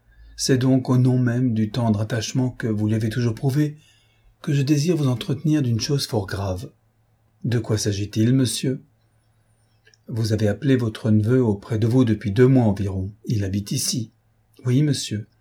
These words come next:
Et c'est même au sujet de ce pauvre garçon que je désirais vous parler ce soir. » « C'est aussi de lui que je viens vous parler, Suzanne. » « Je vais, monsieur, vous expliquer pourquoi je... Sabine m'a tout dit. » « Mon Dieu, monsieur,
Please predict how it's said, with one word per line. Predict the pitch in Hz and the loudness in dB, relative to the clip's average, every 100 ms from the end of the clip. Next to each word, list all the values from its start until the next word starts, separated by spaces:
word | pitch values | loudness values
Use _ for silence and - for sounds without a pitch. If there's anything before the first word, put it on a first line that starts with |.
| _ _ _ _ - | _ _ _ _ -8
Et | |
c'est | 107 117 | -2 2
même | 113 117 | 2 2
au | 104 | -2
sujet | - 120 117 | -4 -2 -2
de | 107 104 | -2 -2
ce | - | -4
pauvre | 107 107 113 | -2 0 0
garçon | 117 107 - 139 | 0 -2 -2 -2
que | 120 117 | -2 -2
je | 104 | -2
désirais | 98 101 101 107 107 | -2 -4 -2 -2 0
vous | 110 | 0
parler | 107 107 104 98 | 0 0 0 -2
ce | - 104 | -2 -4
soir. » « | - 104 101 107 _ _ _ _ _ _ _ _ _ | -2 -2 -4 -8 _ _ _ _ _ _ _ _ _
C'est | - 156 147 | -2 -2 0
aussi | 143 - | -2 0
de | 143 | 0
lui | 117 113 110 | 2 2 0
que | 110 | -2
je | 95 101 | -4 -4
viens | 101 104 | -4 -4
vous | 101 | -4
parler, | 104 101 98 101 | -2 -2 -2 -2
Suzanne. » « | - 104 101 101 101 - _ _ _ _ _ _ _ - _ - | -2 -2 0 -2 -2 -8 _ _ _ _ _ _ _ -20 _ -6
Je | 143 | -2
vais, | 139 156 | 2 2
monsieur, | 170 143 - 175 175 | 0 -2 -4 -6 -6
vous | 135 127 | -4 -4
expliquer | 143 - 143 - 160 | -4 -4 -6 0 0
pourquoi | 160 151 120 - 165 160 | 2 -4 -6 0 2 2
je... | 147 - - _ _ _ - | 0 -8 -16 _ _ _ -12
Sabine | - 185 202 180 | -2 2 6 6
m'a | 139 | 4
tout | - 127 | 0 -2
dit. » « | 110 104 - _ _ _ _ _ - | -2 -2 -8 _ _ _ _ _ -4
Mon | 104 | -4
Dieu, | 95 123 | -2 -2
monsieur, | 120 104 - 131 | -2 -2 -4 -4